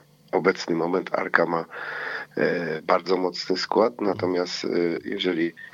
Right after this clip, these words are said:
mielibyśmy mówić o całym sezonie, no to, to bądźmy szczerzy, bo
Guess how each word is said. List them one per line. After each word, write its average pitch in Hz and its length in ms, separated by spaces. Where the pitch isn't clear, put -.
mielibyśmy 90 440
mówić 87 280
o - 160
całym 95 260
sezonie, 87 460
no 92 140
to, 90 280
to 92 220
bądźmy 95 360
szczerzy, - 440
bo 85 440